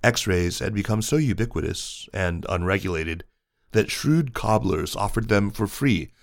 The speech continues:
so customers could view their feet bones. It was not until the late nineteen eighties, as global trade accelerated, that European companies began developing radiation-based screening equipment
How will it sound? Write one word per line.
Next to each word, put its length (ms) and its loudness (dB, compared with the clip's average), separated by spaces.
so 180 -2
customers 540 -2
could 160 -8
view 260 2
their 180 0
feet 380 -6
bones. 540 -8
It 180 -4
was 200 2
not 160 4
until 540 2
the 160 0
late 280 2
nineteen 500 -4
eighties, 500 -4
as 220 2
global 340 4
trade 260 0
accelerated, 720 0
that 220 4
European 400 4
companies 400 -2
began 280 -2
developing 520 0
radiation-based 1000 -2
screening 400 -2
equipment 480 -8